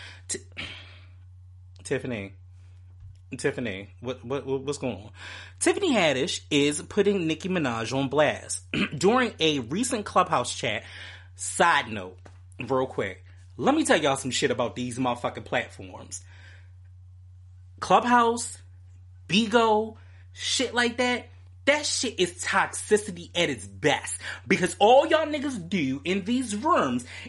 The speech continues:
if you don't find a room that works for you, it, like, yo, I've gone into many of the rooms and just been standing there and been like, uh, well, s-, sitting, te-, well, you know, whatever. Just in there like, "Yo, why are you yelling at each other? What the fuck did somebody say?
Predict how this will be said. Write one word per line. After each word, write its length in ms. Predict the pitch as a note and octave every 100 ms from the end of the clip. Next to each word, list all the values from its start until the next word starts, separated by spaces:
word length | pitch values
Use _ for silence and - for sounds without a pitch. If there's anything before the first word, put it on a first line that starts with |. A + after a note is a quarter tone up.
| -
if 180 | C4+ D#4
you 100 | F4
don't 280 | E4+ F4
find 260 | F4+ E4 D#4+
a 60 | D#4
room 340 | E4 D#4+ C#4+
that 220 | C4+ A3+
works 360 | C4+ D4 D4 -
for 120 | F#3+
you, 400 | C#3+ A2 G2+ G2+ - - - - - -
it, 180 | C4+ C#4
like, 180 | D4
yo, 80 | E4
I've 180 | C#4 D#4
gone 260 | D#4+ E4 D4
into 160 | D#4+
many 200 | C#4+ D#4
of 60 | C#4
the 80 | C4+
rooms 240 | C#4 D4+
and 100 | B3+
just 160 | C4+ B3+
been 80 |
standing 400 | D4+ C4 C4+ B3+
there 160 | B3+ A#3+
and 80 | C4+
been 160 | C#4
like, 560 | C#4 C4+ C4 G#3+ - - -
uh, 340 | A3 B3 A3+ -
well, 260 | - E3 C3+
s-, 140 | - -
sitting, 540 | - - F3 A2+ A#2+
te-, 220 | - C#3 D#3
well, 300 | E3 C3+ D3+
you 60 |
know, 140 | B2 G#2
whatever. 260 | C3+ G#2 - - - - -
Just 260 | C4+ D4 -
in 160 | C#4 C4+
there 120 | C4
like, 300 | B3 A3+ G#3
"Yo, 180 | C4 G3+
why 400 | F3 A#3 F4+ F4+
are 220 | C4 G#3
you 400 | F3+ F#3 D#3 C#3+ -
yelling 540 | D#4 F#4 F#4 E4+ C4+
at 240 | A#3 G#3+ G#3
each 240 | G#3 - -
other? 400 | E4 F4+ D4+ B3+
What 320 | G#3 F4 -
the 180 | F4+ F4 -
fuck 240 | D#4+ D#4+ -
did 180 | C#4+
somebody 580 | D4 D4 C#4+ C#4+ B3 A3+
say? 580 | G#3 - C4 D#4+ D#4